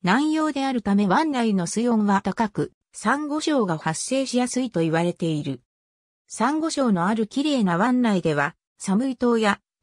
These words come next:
スラーターニー県海岸部等でのマリンスポーツが発達している。また、有毒なウニのガンガゼが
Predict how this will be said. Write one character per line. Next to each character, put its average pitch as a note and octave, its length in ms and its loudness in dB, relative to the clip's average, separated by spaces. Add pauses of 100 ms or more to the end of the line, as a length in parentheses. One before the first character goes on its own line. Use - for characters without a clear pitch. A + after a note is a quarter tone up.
(100)
ス D3+ 140 0
ラ B3+ 140 4
ー C#4+ 40 -4
タ C#4 200 2
ー - 20 2
ニ C#4 260 0
ー - 40 -10
県 G#3+ 240 2
海 G#3+ 260 -2
岸 C4 120 0
部 G#3 180 0
等 A3+ 200 0
で G3 120 2
の D#3 120 0
マ C#3+ 140 -2
リ F3+ 100 0
ン A3+ 80 2
ス - 140 -4
ポ C4 180 2
ー G3+ 80 2
ツ - 200 -6
が D#3 200 -2 (280)
発 E3 300 -2
達 - 280 -6
し - 80 -8
て G3+ 140 2
い F3 100 0
る。 D3+ 180 -4 (480)
ま F#3+ 120 0
た、 - 260 -4 (220)
有 D4 260 0
毒 D4 240 -2
な C#4+ 140 0
ウ C#4+ 80 0
ニ C#4+ 100 2
の F3+ 120 2
ガ E3+ 180 0
ン B3 100 0
ガ B3 140 0
ゼ G#3 160 0
が E3+ 200 2